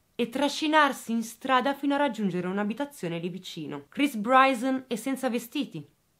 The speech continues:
ha addosso solo un collare per cani. Il corpo risulta martoriato, ha gli occhi davvero tanto, tanto rossi. Inoltre ha anche un piede gravemente ferito.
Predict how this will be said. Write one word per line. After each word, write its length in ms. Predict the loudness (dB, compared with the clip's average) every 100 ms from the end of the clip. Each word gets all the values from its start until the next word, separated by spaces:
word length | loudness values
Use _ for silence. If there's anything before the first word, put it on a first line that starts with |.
| _ _ _
ha 100 | 0
addosso 380 | 0 0 -2 -6
solo 300 | -4 -2 0
un 160 | -2 -2
collare 320 | -4 -2 -4
per 160 | -6
cani. 420 | -8 -6 -6 -8 -8
Il 140 | -6 0
corpo 320 | 2 2 0
risulta 540 | -2 -2 -4 -4 -6
martoriato, 960 | -6 -8 -8 -10 -2 2 2 0 -8 -6
ha 140 | -4 0
gli 140 | 0
occhi 260 | -2 -4 -4
davvero 680 | -2 -2 -4 -2 -4 -8 _
tanto, 640 | 2 4 4 2 -2 -8
tanto 480 | -2 0 0 -2 -8
rossi. 640 | -10 -14 -12 -8 -8 -4 2
Inoltre 580 | 4 6 2 -2 -6 -4
ha 180 | 4 6
anche 240 | 6 4 0
un 140 | -2
piede 280 | -4 -4 -2
gravemente 560 | -2 -2 -4 -6 -10
ferito. 680 | -10 -8 -8 -8 -8 -10 -12